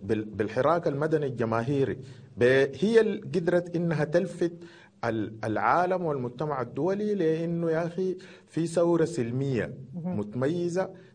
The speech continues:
Speaker 1: قدرت إنها على مدار أكثر من أربع شهور إنها تثبت إنها هي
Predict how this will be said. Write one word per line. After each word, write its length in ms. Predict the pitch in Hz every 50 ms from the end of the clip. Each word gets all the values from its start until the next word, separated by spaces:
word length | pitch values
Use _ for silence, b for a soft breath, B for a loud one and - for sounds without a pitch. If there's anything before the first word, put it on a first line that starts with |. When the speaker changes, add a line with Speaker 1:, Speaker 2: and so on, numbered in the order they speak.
| B - 131
Speaker 1:
قدرت 480 | 147 139 151 147 147 139 143 - -
إنها 340 | 143 147 151 147 143 139 147
على 360 | 131 - 101 107 113 113 113
مدار 400 | 117 123 - - 208 226 233 220
أكثر 440 | - - 180 175 - - - 156 135
من 200 | 127 127 127 127 -
أربع 300 | 175 190 175 - 165 156
شهور 360 | 156 160 185 180 180 180 - -
إنها 260 | 165 170 165 156 147
تثبت 580 | 151 151 185 185 185 - - - 190 185 - B B B B B B B B
إنها 220 | 156 151 160 160 156
هي 500 | 147 160 202 214 196 170 156 156 160